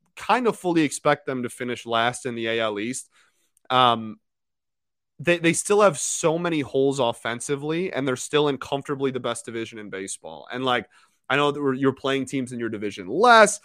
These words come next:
and it's gonna be another year forward. Like, Adley Rutschman might put up, like, eight wins. <laughs> Like, like, I, I, I love Adley Rutschman more than anybody. Like, I, I totally believe in their future, and I think that they are going to be up there with, like, the, the premier,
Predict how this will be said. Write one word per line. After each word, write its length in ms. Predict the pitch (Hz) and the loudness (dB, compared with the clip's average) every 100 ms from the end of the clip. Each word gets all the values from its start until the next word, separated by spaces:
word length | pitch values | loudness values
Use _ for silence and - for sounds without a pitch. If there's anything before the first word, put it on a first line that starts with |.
| - _ _ - | -18 _ _ 2
and 280 | 135 131 | 4 4
it's 140 | 123 - | 2 -2
gonna 200 | 151 143 | 0 2
be 140 | 135 | 2
another 380 | 127 123 147 147 | 2 2 2 2
year 240 | 143 131 | 2 2
forward. 580 | 113 - 185 196 190 185 | 0 2 8 10 10 6
Like, 180 | 143 120 | 0 0
Adley 300 | 135 151 139 | 2 2 0
Rutschman 460 | 117 127 - 156 143 | -2 -4 -4 -8 -4
might 240 | 135 123 | -4 -4
put 100 | 147 | -4
up, 160 | 135 135 | -6 -4
like, 160 | 117 - | -8 -8
eight 200 | 147 151 | -10 -6
wins. 480 | 135 139 147 156 143 | 0 0 0 -4 0
<laughs> 180 | - - | 2 8
Like, 180 | 294 - | 8 8
like, 160 | 196 - - - | 4 2 -8 4
I, 540 | 226 226 202 220 208 - | 4 6 6 6 4 6
I, 100 | 202 | 6
I 40 | |
love 180 | 208 190 | 6 4
Adley 240 | 185 185 | 4 4
Rutschman 400 | 175 170 151 151 | 2 0 0 -2
more 160 | 143 139 | 0 0
than 100 | 131 | 0
anybody. 420 | 135 123 110 113 | 0 0 -2 -2
Like, 160 | 117 123 | -2 0
I, 140 | 131 143 | 0 2
I 120 | 147 | 0
totally 420 | - 208 233 226 | 0 -2 0 0
believe 340 | 160 175 160 156 | -2 -2 -4 -8
in 80 | |
their 140 | 147 120 | -8 -10
future, 560 | - 123 135 185 196 - _ _ - | -8 -8 -6 -6 -8 -10 _ _ -4
and 100 | 147 | 2
I 60 | |
think 240 | 147 165 165 | 2 2 0
that 180 | 151 120 | -2 2
they 160 | 135 | 4
are 120 | 147 | 4
going 420 | 147 139 147 156 156 | 2 2 2 0 -4
to 140 | 156 | -8
be 300 | 127 135 151 123 | -6 -4 -2 2
up 200 | 139 - | 2 2
there 220 | 156 151 | 2 2
with, 300 | 131 135 147 _ _ _ _ _ _ 139 | 2 0 0 _ _ _ _ _ _ 2
like, 260 | 156 151 - | 2 2 2
the, 200 | 147 135 | 2 2
the 120 | 143 | -4
premier, 500 | 120 147 147 151 156 | -4 -2 -2 -2 -6